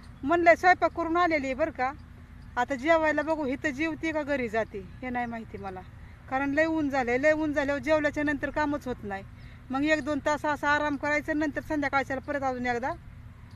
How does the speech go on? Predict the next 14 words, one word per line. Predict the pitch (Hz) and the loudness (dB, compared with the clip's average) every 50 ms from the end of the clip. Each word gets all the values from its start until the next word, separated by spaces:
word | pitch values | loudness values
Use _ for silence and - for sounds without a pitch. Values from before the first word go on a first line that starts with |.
| - - | -12 -6
फिरायचं | - 269 262 254 - - 214 202 208 | 0 2 2 2 2 0 -4 -6 -2
रानामध्ये, | 233 226 220 214 208 196 196 196 185 190 190 - - - - - - - - - - - - - - - - - | -2 -2 -2 -2 -4 -6 -8 -10 -10 -12 -14 -14 -16 -18 -18 -18 -18 -18 -18 -18 -18 -18 -18 -18 -18 -18 -14 -6
होईल | 233 240 240 220 196 - | -2 -2 -2 -2 -2 -4
तेवढं | 226 214 214 208 196 180 | -4 -4 -4 -6 -6 -6
होईल, | 196 196 185 - - - - - - - - - - - - - | -8 -8 -8 -10 -12 -16 -18 -16 -16 -16 -16 -16 -16 -16 -12 -10
आहे | 226 | -10
का | 220 - 202 | -8 -8 -8
नाही? | 180 180 - - - - - - - - - - - - - - - - - - - - - - - - - | -8 -8 -10 -12 -16 -18 -18 -18 -18 -18 -18 -18 -18 -18 -18 -18 -20 -20 -20 -20 -20 -20 -20 -20 -18 -14 -12
तर | 214 208 - - | -12 -12 -8 -4
चला, | 262 254 262 247 247 | -2 0 0 2 2
हे | 262 | 0
का | 247 - 240 | 0 0 -2
असं | 226 - - 226 | -4 -4 -6 -8
मस्तपैकी | 220 247 240 - - - 233 - 233 233 226 208 - 247 269 | -8 -8 -10 -10 -10 -10 -6 -4 -4 -4 -4 -4 -8 -10 -10